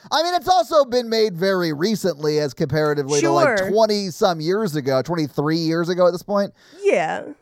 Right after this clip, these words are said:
Speaker 2: I'm still gonna say, I don't care if it was twenty years ago. There's no excuse for not treating your main character like a full-ass person. Like
Speaker 1: No, I, I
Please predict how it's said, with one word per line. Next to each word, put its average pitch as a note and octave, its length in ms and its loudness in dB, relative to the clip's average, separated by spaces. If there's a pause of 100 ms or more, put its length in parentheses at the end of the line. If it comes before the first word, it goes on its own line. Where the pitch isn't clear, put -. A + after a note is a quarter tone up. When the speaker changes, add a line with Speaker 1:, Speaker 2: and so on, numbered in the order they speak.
Speaker 2:
I'm F#4+ 180 2
still F4 320 -2
gonna D#4+ 180 -2
say, C4+ 240 0
I C4+ 180 2
don't D4+ 180 -2
care C#4 240 0
if C4 80 -8
it C#4+ 80 -2
was C4 160 -4
twenty D4+ 280 -2
years D#4 240 -2
ago. E4 320 0
There's C#4+ 200 -6
no C4+ 180 2
excuse C4 440 -4
for B3 140 -2
not A3+ 240 -2
treating A#3 380 -2
your A3+ 100 0
main A3 220 -2
character G#3+ 440 -2
like G3+ 220 0
a A3+ 80 -2
full-ass G3+ 720 -2
person. D#3 680 -6
Like A#3 260 0
Speaker 1:
No, C#4+ 120 2
I, E4 280 2
I E4+ 260 2